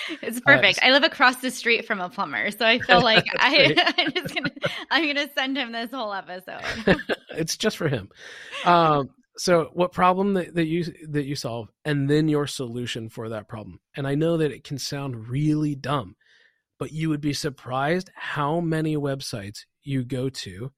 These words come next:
Speaker 2: that do not clearly say this. And instead they say things like,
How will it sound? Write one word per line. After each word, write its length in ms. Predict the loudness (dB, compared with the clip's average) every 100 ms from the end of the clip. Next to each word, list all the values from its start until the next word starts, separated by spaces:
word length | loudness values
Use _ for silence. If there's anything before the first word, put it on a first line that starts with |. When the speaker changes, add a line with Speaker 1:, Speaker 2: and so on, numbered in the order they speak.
| _ _ _ _ _
Speaker 2:
that 280 | -8 -8 -4
do 220 | 2 2
not 340 | 4 0 -4 -8
clearly 360 | -10 -6 -6
say 260 | -6 -4 -4
this. 240 | -6 -12 -6
And 120 | -4
instead 480 | -4 -4 -2 -2 -2
they 140 | -6
say 220 | -4 -6 -6
things 380 | -8 -8 -8
like, 280 | -6 -8 -10